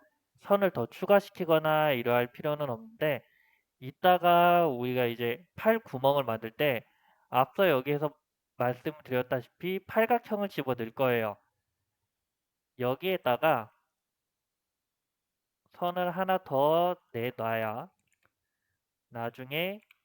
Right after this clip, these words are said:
이런 식으로 팔구멍을 낼 때 이게 팔각형이 되겠죠? 둘, 넷, 여섯, 여덟. 지금부터 구멍을 내지는 않을 거고요.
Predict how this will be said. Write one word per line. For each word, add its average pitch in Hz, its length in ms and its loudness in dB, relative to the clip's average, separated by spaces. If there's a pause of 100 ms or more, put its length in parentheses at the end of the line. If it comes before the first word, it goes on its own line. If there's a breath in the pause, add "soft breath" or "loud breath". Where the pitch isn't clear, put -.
(1300)
이런 143 340 0
식으로 143 560 -4
팔구멍을 135 800 -2
낼 113 240 -6
때 143 260 2 (1080)
이게 147 300 -2
팔각형이 202 640 -2
되겠죠? 120 420 -2 (480)
둘, 131 680 -4
넷, 147 360 -2 (120)
여섯, 139 460 2
여덟. 131 440 -2 (680)
지금부터 180 800 4
구멍을 139 380 2
내지는 131 340 0
않을 113 220 -4
거고요. 131 480 0